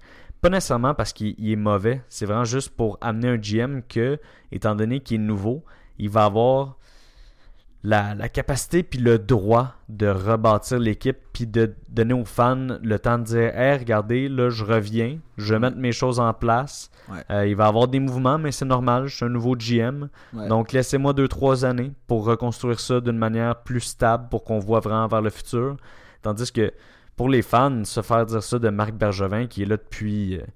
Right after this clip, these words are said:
Speaker 1: un bout,
Speaker 2: Mhm.
Speaker 1: c'est, on, on n'aura
Speaker 2: On y
Speaker 1: plus la
Speaker 2: croit
Speaker 1: même
Speaker 2: pas.
Speaker 1: confiance, on peut pas, puis c'est, c'est juste pas possible. Donc, c'est sans parler contre Marc Bergevin, parce que, comme, comme on a dit, tu sais, au moment où il a fait ses pics, il y a eu des très bons choix de deuxième ronde,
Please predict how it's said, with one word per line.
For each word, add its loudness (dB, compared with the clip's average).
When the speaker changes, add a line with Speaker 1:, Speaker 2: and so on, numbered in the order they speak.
Speaker 1:
un -2
bout, -2
Speaker 2:
Mhm. -4
Speaker 1:
c'est, -4
on, -12
on -10
n'aura 0
Speaker 2:
On 6
y 2
Speaker 1:
plus 4
la 8
Speaker 2:
croit 8
Speaker 1:
même 4
Speaker 2:
pas. 6
Speaker 1:
confiance, 0
on 0
peut -2
pas, 4
puis -6
c'est, -10
c'est -6
juste -6
pas 0
possible. -4
Donc, -4
c'est -2
sans 0
parler 2
contre -2
Marc 0
Bergevin, -2
parce -8
que, -4
comme, 2
comme 2
on 2
a -2
dit, -6
tu -14
sais, 2
au 0
moment 4
où 0
il 0
a 4
fait 0
ses -2
pics, -2
il 2
y 4
a 4
eu -2
des -2
très 0
bons 0
choix 0
de -8
deuxième 0
ronde, -4